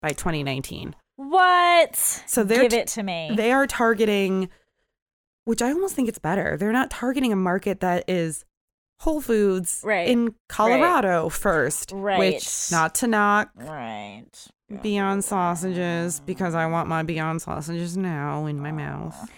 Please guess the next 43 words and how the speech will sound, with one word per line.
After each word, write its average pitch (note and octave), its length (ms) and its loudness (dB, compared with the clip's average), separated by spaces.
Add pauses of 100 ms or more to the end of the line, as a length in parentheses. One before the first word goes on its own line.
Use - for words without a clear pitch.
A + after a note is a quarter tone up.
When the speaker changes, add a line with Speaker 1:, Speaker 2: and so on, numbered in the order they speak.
(220)
Speaker 2:
Didn't, E4+ 460 -4
didn't E4+ 220 -4
we G#4 140 4
find D#4+ 320 -2
there's B3+ 180 0
a A#3 40 -6
place A3+ 280 -4
in A3+ 60 -2
New G#3+ 80 -2
York G#3 140 -4
City F#3+ 240 -4
that C#3+ 140 -2
has A#2 200 -6
it? A2+ 160 -8
Speaker 1:
Yes. - 480 -4 (160)
Speaker 2:
Where G#3 300 -2
did B3 120 -6
you C4 100 -8
say D4 140 -4
that C#4+ 140 -2
was? E4 240 -2
Speaker 1:
Shit. - 480 -12 (300)
I G3+ 80 0
don't F#3 180 -2
remember F3+ 280 -2
the - 60 0
Speaker 2:
It's G#3+ 80 -6
Speaker 1:
name. F3+ 120 -2
Speaker 2:
okay. C3+ 180 -4
You C#3 60 -4
don't E3 120 -6
have C#3+ 120 -10
to A#2+ 140 -14
look - 160 -10
right E2 140 -10
now. G#3 240 -12 (280)
Speaker 1:
But G#3+ 200 2
it G3 120 2
is, F3+ 260 -2
Speaker 2:
We'll G3 120 0
Speaker 1:
um, F#3 60 0
Speaker 2:
revisit E3+ 440 -4
that. B2+ 260 -10